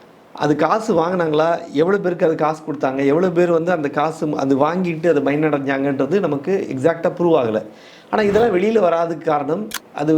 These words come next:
வெளியில ரொம்ப பெருசா வரல, ஃப்ளேர் அப் ஆகல. இந்த பர்டிகுலர் கேஸ் வெளியில வந்ததுக்கான காரணம் என்ன அப்படின்னு பார்த்தீங்கன்னா, இதுல இவரு திமுகவோட தொடர்ந்து செயல், அவர் டிராவல் பண்ணிட்டு இருக்காரு.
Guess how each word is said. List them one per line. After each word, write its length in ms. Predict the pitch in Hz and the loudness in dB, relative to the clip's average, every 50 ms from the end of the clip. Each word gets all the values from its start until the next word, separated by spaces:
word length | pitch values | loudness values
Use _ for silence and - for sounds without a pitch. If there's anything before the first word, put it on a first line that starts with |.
| 156 | 2
வெளியில 320 | 151 151 160 170 175 170 151 | 2 2 2 2 2 2 0
ரொம்ப 200 | 147 147 160 156 | 2 2 0 2
பெருசா 320 | 151 160 147 147 180 165 | 2 0 0 2 2 2
வரல, 280 | 139 135 135 139 127 117 | 2 2 0 0 -2 -2
ஃப்ளேர் 280 | - 151 143 143 143 | 0 0 0 0 0
அப் 120 | 135 - 135 | -2 -4 -4
ஆகல. 200 | 117 110 113 120 - - - - - - - - - - - - - - - | -4 -4 -4 -6 -10 -14 -20 -20 -20 -20 -20 -20 -20 -20 -20 -20 -16 -6 -4
இந்த 180 | 175 202 226 226 | 0 2 2 2
பர்டிகுலர் 520 | - - - - 247 233 233 233 202 185 | 2 0 0 2 -2 0 0 -2 -2 0
கேஸ் 240 | 196 185 180 185 214 | 0 0 0 0 0
வெளியில 320 | 185 165 160 175 180 180 | 0 2 2 2 2 2
வந்ததுக்கான 580 | 180 170 165 156 156 151 151 165 156 156 156 143 | 0 2 2 2 0 2 0 0 0 0 -2 -2
காரணம் 460 | 147 147 135 143 156 156 156 156 156 151 135 | 0 -2 -2 -2 -2 -2 -2 -2 -2 -2 -4
என்ன 200 | 127 127 131 139 | -4 -4 -2 -2
அப்படின்னு 320 | 143 131 117 123 123 123 117 | -2 -2 -2 -2 -4 -2 -2
பார்த்தீங்கன்னா, 380 | 117 110 123 123 135 180 202 202 - | -4 -4 -4 -6 -6 -6 -6 -6 -6
இதுல 240 | - 151 156 180 180 190 202 196 - - - - - - - - | -6 -4 -2 0 0 0 0 -2 -4 -10 -18 -20 -20 -20 -12 -2
இவரு 360 | - 143 160 180 185 180 196 220 226 - - - - - - - - - | 0 2 2 4 4 4 4 2 2 0 -4 -8 -16 -20 -20 -20 -20 -8
திமுகவோட 720 | - 185 190 196 196 180 - 180 165 151 147 147 147 156 180 202 - - - - - | -4 -2 0 0 0 2 2 2 2 4 4 4 4 4 2 -2 -2 -8 -16 -20 -4
தொடர்ந்து 340 | - 143 139 139 143 156 165 | -2 -2 -2 0 0 -2 0
செயல், 280 | 156 151 143 139 139 139 139 - - - | 2 2 2 2 2 0 -2 -6 -8 -4
அவர் 240 | 147 143 143 139 139 135 135 - - | 0 0 0 0 0 -2 -4 -8 -4
டிராவல் 320 | - 147 147 147 143 123 | -2 0 0 0 0 0
பண்ணிட்டு 280 | 135 127 131 131 120 127 | 0 -2 -2 -2 -4 -4
இருக்காரு. 240 | - - 113 - | -4 -4 -6 -6